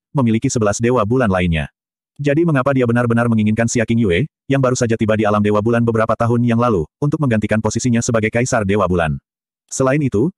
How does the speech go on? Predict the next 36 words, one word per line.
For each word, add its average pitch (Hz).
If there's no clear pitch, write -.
tanpa 143
mengemukakan 131
fakta 120
bahwa 107
dia 110
hanya 104
putri 147
angkatnya, 117
aura 156
energinya 120
yang 120
mendalam 95
menunjukkan 104
bahwa 104
dia 110
hanya 123
pada 113
tahap 104
awal 113
alam 113
roh 113
surgawi 135
dan 110
dia 113
bahkan 113
tidak 120
lebih 117
kuat 117
dari 92
Yun 90
Che. 78
Jadi 147
dibandingkan 131
dengan 117
dua 110
kata, 107